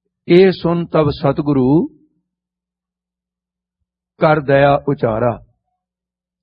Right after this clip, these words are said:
ਤਰਸ ਕਰਕੇ ਖਾਲਸੇ ਦੇ ਉੱਤੇ, "ਹਮ," ਮੈਂ, "ਅਬ," ਇਹ ਸਮੇਂ, "ਹਮ ਅਬ ਸੋ ਗੁਰ ਥਾਪ ਹੈ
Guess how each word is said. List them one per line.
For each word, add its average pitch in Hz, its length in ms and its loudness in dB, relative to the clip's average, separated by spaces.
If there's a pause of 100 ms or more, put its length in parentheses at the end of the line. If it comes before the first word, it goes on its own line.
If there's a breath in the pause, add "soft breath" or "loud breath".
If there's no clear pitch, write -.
(160)
ਤਰਸ 214 300 2
ਕਰਕੇ 135 380 -6 (440)
ਖਾਲਸੇ 170 380 0
ਦੇ 156 100 0
ਉੱਤੇ, 147 240 -6 (1000)
"ਹਮ," 202 380 0 (1120)
ਮੈਂ, 123 320 -2 (680)
"ਅਬ," 151 380 -4 (100)
ਇਹ 175 200 2
ਸਮੇਂ, 127 420 -6 (920)
"ਹਮ 214 260 2 (280)
ਅਬ 202 120 2
ਸੋ 208 480 2
ਗੁਰ 240 200 0
ਥਾਪ 196 360 0
ਹੈ 175 380 -4